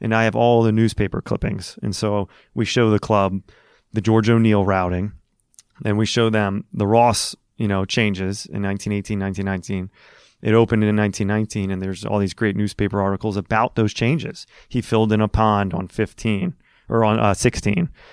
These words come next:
and then he lowered the ridge on eleven that we looked at this morning. Um, he rebuilt a couple, you know, he rebuilt every green site 'cause the George,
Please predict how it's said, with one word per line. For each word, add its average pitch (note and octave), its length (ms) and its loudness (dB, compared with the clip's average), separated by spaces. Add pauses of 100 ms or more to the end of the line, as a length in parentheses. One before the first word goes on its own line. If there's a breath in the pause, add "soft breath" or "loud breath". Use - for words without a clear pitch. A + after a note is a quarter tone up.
and G#2 120 -2
then G#2+ 100 2
he G#2+ 100 2
lowered A2+ 380 2
the A2 80 2
ridge A2+ 380 4
on G2+ 120 0
eleven G2 520 -2 (120)
that G#2+ 160 -6
we G2 280 -4 (100)
looked G#2 220 -4
at G2 140 -4 (100)
this F#2+ 300 -8
morning. G#2+ 340 -4 (500 soft breath)
Um, F2+ 520 -8 (600 loud breath)
he G#2 320 0
rebuilt A2 460 2
a G#2 40 2
couple, G2 360 -2
you A#2 80 -4
know, G#2 80 2
he A2+ 120 2
rebuilt A2+ 440 2
every F#2+ 200 -2
green G2+ 240 -2
site G2+ 280 -4
'cause G2 180 -4
the G#2+ 100 -2
George, A#2+ 560 2